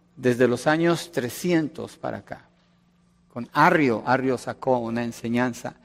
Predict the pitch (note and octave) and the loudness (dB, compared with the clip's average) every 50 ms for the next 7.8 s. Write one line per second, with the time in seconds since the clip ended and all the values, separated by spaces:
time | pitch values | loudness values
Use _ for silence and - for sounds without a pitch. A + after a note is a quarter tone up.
0 | _ _ _ _ _ _ _ _ - A#2+ - - C3+ C3 B2 B2+ A#2+ - C3 A#2 | _ _ _ _ _ _ _ _ -8 -6 -4 0 0 2 2 2 2 0 -2 -4
1 | A2 G#2 A2+ A2 - C3 C3 B2+ - - B2+ B2 A#2+ A#2+ B2 B2 B2 C3 C#3 C3+ | -4 -6 -6 -2 0 0 0 0 0 0 0 0 0 2 0 2 4 4 4 4
2 | C3 C#3+ C3+ B2 A#2 A2 A2+ B2 C3 C3+ C3 C3+ C#3 C#3 - - B2 A2 A2+ - | 4 4 2 2 0 -2 0 2 6 6 6 6 6 2 -2 -4 -6 -6 -6 -6
3 | - - D3+ D#3 D#3 D3+ C#3 B2 A#2 A2+ G#2+ - - A#2 A2 A2 A#2+ - - - | -4 2 4 4 4 4 4 2 2 0 -2 -4 -4 -4 -4 -4 -6 -10 -10 -4
4 | - B2 A2 A2 A2+ - - - _ - A#2+ A2+ B2 C3 C3+ C3+ C#3+ C#3 C3+ C#3 | 0 2 2 2 0 -4 -10 -8 _ -2 0 2 4 4 4 4 4 2 2 2
5 | C3+ B2 B2 C3 C3 C3+ B2+ - - B2+ B2 C3+ B2+ - - - C3 B2+ A#2+ B2 | 2 4 4 4 4 4 2 0 -4 -2 0 0 -2 -2 0 0 2 4 4 4
6 | A#2+ A#2 A#2 A2+ A2 - - A#2 A2 G#2+ G#2 G#2 A#2 - - _ _ _ _ _ | 2 2 0 -2 -4 -4 -4 -4 -4 -4 -4 -8 -10 -14 -20 _ _ _ _ _
7 | _ _ _ - B2+ A2+ A2 A2 C3 C3+ D#3 D#3+ D#3+ C#3+ A#2 - | _ _ _ -16 -12 -10 -10 -6 -2 2 4 6 6 4 2 -2